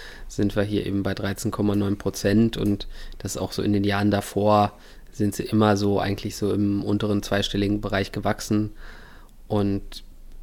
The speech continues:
es gibt jetzt im, aktuell auch eben keinen Grund anzunehmen, dass das irgendwo mal nicht mehr so,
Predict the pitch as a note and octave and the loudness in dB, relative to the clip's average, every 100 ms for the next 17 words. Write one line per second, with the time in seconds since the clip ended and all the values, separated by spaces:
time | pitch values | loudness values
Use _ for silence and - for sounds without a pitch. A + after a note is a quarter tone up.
0 | - - - - - - A2+ - - E3+ | -12 -12 -12 -18 -20 -4 -4 -2 2 4
1 | G#3+ - A#2+ A2+ - - - G#2+ - A#2 | 4 -2 0 0 -2 -12 -8 -6 -4 -2
2 | G2+ G#2 A2 A2 G#2+ G#2 G2 - G#2 G#2 | 2 6 6 6 2 -2 -4 -2 -2 -2
3 | - G2+ A2 G2+ G2+ G#2 - G2+ G2 A2 | 2 4 4 4 2 2 2 0 2 2
4 | G#2 G2+ G2+ - G2 - F#2+ G2+ - G2+ | 4 4 2 0 -2 -2 -2 -2 -2 0
5 | G2 G2 G2+ - G2+ G2 G2 F#2+ G2 | 0 -2 -2 0 2 2 0 0 -2